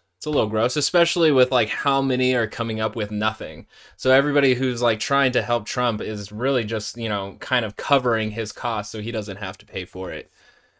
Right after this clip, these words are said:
Uh, and N B C News here says Trump's election legal challenges won't change twenty twenty results. Can he win by losing? Question mark. That is a very contradictive,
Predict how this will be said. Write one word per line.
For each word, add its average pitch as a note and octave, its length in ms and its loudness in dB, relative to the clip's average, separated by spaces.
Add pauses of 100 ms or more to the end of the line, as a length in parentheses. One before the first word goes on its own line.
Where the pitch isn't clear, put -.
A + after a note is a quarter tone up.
Uh, C3 320 0
and E3+ 320 -6
N G#3 140 0
B F3+ 100 -2
C D#3 220 -2
News C3 320 2
here B2+ 380 0
says A#2+ 320 -2
Trump's D3 260 -4
election A2+ 480 -2
legal A2 240 -4
challenges G#2 500 -4
won't G#2 200 -6
change G#2 280 -6
twenty F#2+ 240 -10
twenty F#2+ 240 -12
results. G#2 460 -6
Can G2+ 140 -10
he F#2+ 80 -8
win G2 180 -6
by F#2 140 -8
losing? A2 680 -6 (160)
Question G2 400 -8
mark. G2+ 280 -8 (460)
That A#2+ 400 6
is A2+ 320 -4
a G#2 300 0
very G#2+ 300 -2
contradictive, G2 880 -10